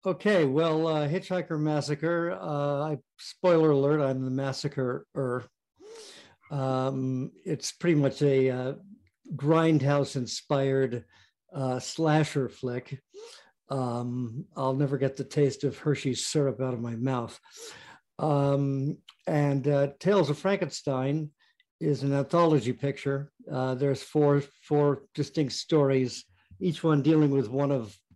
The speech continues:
the original Victor Frankenstein's descendants. And, uh, I, I played the lead in story two,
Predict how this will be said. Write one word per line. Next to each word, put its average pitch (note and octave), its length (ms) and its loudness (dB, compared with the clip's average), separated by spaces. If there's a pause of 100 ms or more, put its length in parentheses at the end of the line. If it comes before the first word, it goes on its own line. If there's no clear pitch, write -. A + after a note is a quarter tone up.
the D3 120 2
original C#3+ 380 0
Victor C#3+ 320 -4
Frankenstein's C3 880 -4 (140)
descendants. C3+ 720 -2 (920)
And, C3+ 340 0
uh, C3 240 -2 (220)
I, D3+ 320 2 (120)
I E3+ 100 -2
played D3 300 0
the C#3 60 -2
lead C#3 280 0
in B2+ 120 -4
story C3+ 360 0
two, A#2 480 -2